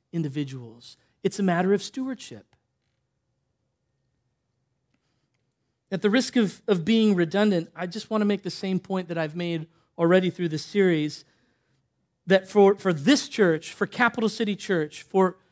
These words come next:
for us today, I don't believe that this is an issue of biblical accuracy. I think by and large, we've settled that for this faith community.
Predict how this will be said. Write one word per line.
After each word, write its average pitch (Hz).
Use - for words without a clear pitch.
for 196
us 240
today, 175
I 247
don't 294
believe 233
that 175
this 185
is 180
an 185
issue 202
of 151
biblical 185
accuracy. 160
I 208
think 247
by 185
and 233
large, 208
we've 170
settled 185
that 160
for 156
this 165
faith 156
community. 151